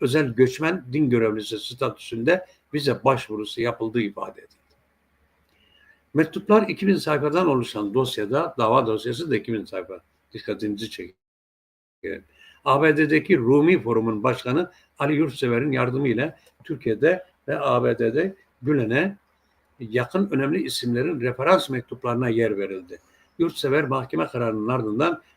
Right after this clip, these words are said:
on yedi Haziran iki bin sekizde mahkemeye gönderdiği mektupta, e, geçen Kasım ayında Washington, e,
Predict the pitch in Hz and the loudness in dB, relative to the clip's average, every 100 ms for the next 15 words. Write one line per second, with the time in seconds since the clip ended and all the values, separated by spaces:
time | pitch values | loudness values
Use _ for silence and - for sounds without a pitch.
0 | _ 156 143 117 113 123 120 120 117 117 | _ 0 0 0 -2 -4 -2 -2 -2 -6
1 | 139 117 127 113 113 135 120 117 123 127 | -6 -6 -4 -6 -4 -4 -4 -6 -4 -2
2 | 120 110 104 98 104 113 117 - - 156 | 0 -2 -4 -8 -6 -6 -8 -12 -4 -2
3 | 175 _ _ _ _ 123 123 131 147 127 | -2 _ _ _ _ -6 -4 -4 -6 -6
4 | 131 151 120 110 110 113 139 120 120 110 | -4 -2 -2 0 0 0 -2 -6 -2 -4
5 | - _ _ - | -6 _ _ -12